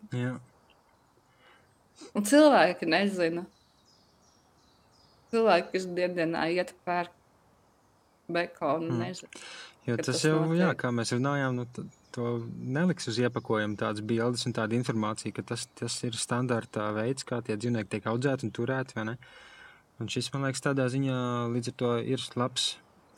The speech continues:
Speaker 1: paņēmiens, kā to pastāstīt tālāk. Un, nu, protams, mēs varam, ā, tikai improvizēti un, un īslaicīgi to īstenot, un tas ne tuvu nav tam, kā ir patiesībā, bet, bet, jā,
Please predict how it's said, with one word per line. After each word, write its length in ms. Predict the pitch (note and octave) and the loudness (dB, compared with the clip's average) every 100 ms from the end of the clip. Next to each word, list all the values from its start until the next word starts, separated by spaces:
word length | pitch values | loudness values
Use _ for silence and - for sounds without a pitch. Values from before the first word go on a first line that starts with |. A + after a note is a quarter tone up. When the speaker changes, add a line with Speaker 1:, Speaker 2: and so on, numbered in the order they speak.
| - | -4
Speaker 1:
paņēmiens, 680 | B2+ B2+ A2+ G#2 G#2 G#2 - | 0 2 0 0 -2 -6 -6
kā 500 | - A2 G#2+ G#2+ G#2+ - _ | -4 -2 -4 -6 -10 -16 _
to 260 | - A2 A#2 - _ - | -14 -12 -12 -16 _ -8
pastāstīt 520 | A#2+ - A2+ - A#2 | -6 -4 -6 -6 -6
tālāk. 380 | - C3 A2+ G#2+ - | -4 -2 -2 -6 -8
Un, 80 | G#2+ | -10
nu, 140 | A2+ | -10
protams, 420 | - A#2 A#2 G#2 - | -4 -4 -4 -10 -6
mēs 220 | A2 - | -6 -4
varam, 320 | A2+ A2 G#2+ G2 - - _ _ _ | -4 -2 -6 -8 -18 -20 _ _ _
ā, 260 | A#2 A2+ G#2+ | -12 -12 -12
tikai 460 | - A2 G#2+ G#2+ A2 B2+ | -10 -6 -4 -2 -2 -2
improvizēti 840 | C3 C3 A#2 A#2+ A2+ A2+ - A2 | 0 0 0 0 0 -2 -2 -2
un, 180 | A2 A2 | -2 -2
un 140 | A2 A2 | -2 0
īslaicīgi 640 | C#3+ - C3+ B2+ B2+ A#2 | -2 0 -2 0 -2 -2
to 120 | - | -2
īstenot, 580 | A2+ B2 - A#2 A2 G#2 | -2 -2 -2 -4 -4 -6
un 100 | G#2+ | -8
tas 240 | - - - | -8 -8 -6
ne 120 | A2 | -6
tuvu 320 | - C3 A2+ | -2 -2 0
nav 260 | A2+ A#2 A2 - | -2 -2 -4 -4
tam, 200 | A#2 A2 | -4 -4
kā 300 | - G#2+ G#2 | -4 -4 -4
ir 40 | |
patiesībā, 720 | - B2+ C3 A2+ - G#2+ G#2+ | -2 -2 -2 -2 -4 -4 -6
bet, 220 | A2 - - | -8 -12 -14
bet, 380 | A2+ A#2 A#2 | -12 -12 -12
jā, 120 | - | -10